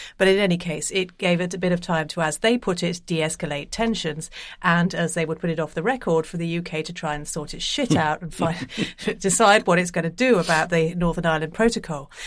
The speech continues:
So that's why the heat has been off. But there's a grace period that expires for customs that expires in September, so the heat will very soon be back on again.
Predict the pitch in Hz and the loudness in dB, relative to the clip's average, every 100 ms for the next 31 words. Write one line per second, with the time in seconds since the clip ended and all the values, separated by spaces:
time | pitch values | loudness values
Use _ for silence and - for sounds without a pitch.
0 | - - 196 185 175 - 208 208 190 180 | -6 4 6 8 6 4 2 4 4 0
1 | 202 180 - 185 175 175 170 196 151 - | -2 -4 -2 -4 0 0 2 2 0 -4
2 | - - - - - 185 180 185 180 180 | -14 -12 -12 -12 0 2 4 2 2 2
3 | 214 202 - - 202 175 165 165 170 170 | 2 2 -2 -2 0 2 0 -2 -2 -2
4 | 175 170 - 190 175 151 143 - 175 175 | -2 -6 -2 0 2 0 -6 -8 -4 -4
5 | 175 156 151 - 170 - 170 156 156 165 | -4 -6 -8 -8 -8 -4 -2 -2 -4 -6
6 | - 170 - 240 269 - 214 208 233 214 | -6 -4 -2 0 2 0 -2 -2 -4 -4
7 | 185 175 180 175 175 180 160 160 - - | -4 0 0 0 0 -2 -2 -4 -8 -6
8 | 165 156 151 | -8 -8 -14